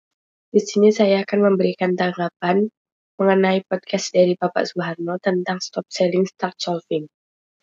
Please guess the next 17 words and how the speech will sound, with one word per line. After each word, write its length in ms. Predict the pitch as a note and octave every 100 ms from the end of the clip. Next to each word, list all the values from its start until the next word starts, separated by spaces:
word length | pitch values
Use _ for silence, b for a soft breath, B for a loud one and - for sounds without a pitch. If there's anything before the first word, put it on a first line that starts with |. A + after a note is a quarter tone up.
| B B B _
Seperti 320 | - G#3 A3+
yang 80 | A3
dikatakan 560 | G#3 G3 F#3 F#3+ F#3+ F#3+
oleh 160 | F#3+
Bapak 320 | F3+ F3 F#3+
Suharno, 480 | G3 F3 E3+ D#3+ D#3+ G3 _ _ _ _
bahwa 240 | G#3 G3+ G#3+
sebelum 400 | A3+ G3+ G3 G3+
memulai 320 | G3 G3 F#3+
penjualan, 560 | - F3 E3 D3+ D3+ D#3+
sebaiknya 560 | - G3 G3+ - A3 G#3+
kita 240 | A3 A3
menggali 400 | G#3 G3 F3+ F3+
dulu 320 | F3+ E3+ F3
masalah 320 | G3 F#3 G3
yang 240 | G3 F#3+ F3+
dihadapi 400 | E3+ E3 E3